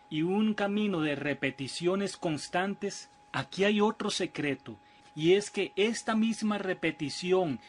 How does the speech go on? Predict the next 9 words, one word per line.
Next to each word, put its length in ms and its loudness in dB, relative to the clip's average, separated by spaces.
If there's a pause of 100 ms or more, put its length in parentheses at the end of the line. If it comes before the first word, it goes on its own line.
(160)
esta 380 0
misma 560 -2
capacidad 640 0
de 160 -2
buscar 480 -2
diferentes 800 -4
vías 400 0
de 100 -4
lograr 560 0